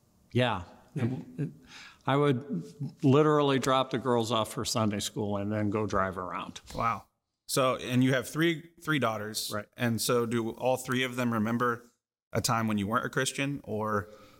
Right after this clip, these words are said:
Speaker 1: Only the oldest.
Speaker 2: Only the oldest, Allie?
Speaker 1: Yeah.
Speaker 2: Okay. Uh, what were your major, being this podcast is called Faithful Doubt, what was your major,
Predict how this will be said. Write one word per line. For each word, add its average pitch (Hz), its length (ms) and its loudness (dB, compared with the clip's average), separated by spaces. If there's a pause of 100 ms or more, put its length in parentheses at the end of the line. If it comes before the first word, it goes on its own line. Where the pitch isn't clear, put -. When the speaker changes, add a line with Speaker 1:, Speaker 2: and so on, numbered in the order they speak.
(200)
Speaker 1:
Only 139 280 4
the 127 160 2
oldest. 104 440 -2
Speaker 2:
Only 101 200 2
the 98 80 -4
oldest, 101 320 -4
Allie? 104 340 -4 (140)
Speaker 1:
Yeah. 104 100 2
Speaker 2:
Okay. 101 100 -6 (840)
Uh, 123 480 0 (920)
what 147 560 2 (140)
were 135 260 2
your 131 200 2
major, 120 680 0 (1080)
being 135 640 2
this 123 200 0
podcast 123 640 -2
is 110 240 -8
called 123 200 0
Faithful 117 380 0
Doubt, 104 360 -2
what 113 360 0
was 120 200 -2
your 117 140 -2
major, 110 600 -2